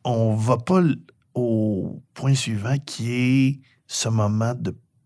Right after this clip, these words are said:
plénitude. Le moment où on est pleinement la variable qu'on est supposé être dans l'équation. Fait que là, tu vas comprendre pourquoi quand ma fille me pose des questions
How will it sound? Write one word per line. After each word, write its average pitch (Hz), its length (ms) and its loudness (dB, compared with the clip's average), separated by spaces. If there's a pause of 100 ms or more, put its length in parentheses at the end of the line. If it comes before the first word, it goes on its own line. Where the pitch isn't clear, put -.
(240)
plénitude. - 840 -6 (1400)
Le 135 100 8
moment 143 320 8
où 143 260 4
on 113 120 4
est 127 160 2 (200)
pleinement 143 720 2 (1080)
la 127 160 0
variable 113 720 -2 (440)
qu'on 113 180 -2
est 110 60 -2
supposé 110 360 -2
être 107 300 -4 (200)
dans 107 440 -2 (880)
l'équation. - 500 -4 (640)
Fait 107 60 -8
que 151 60 4
là, 220 60 6
tu 196 80 2
vas 147 60 2
comprendre 185 260 2
pourquoi 165 200 0
quand 139 120 -2
ma 120 120 0
fille 208 160 0
me 175 100 2
pose 120 380 -4
des 98 80 -8
questions - 400 -6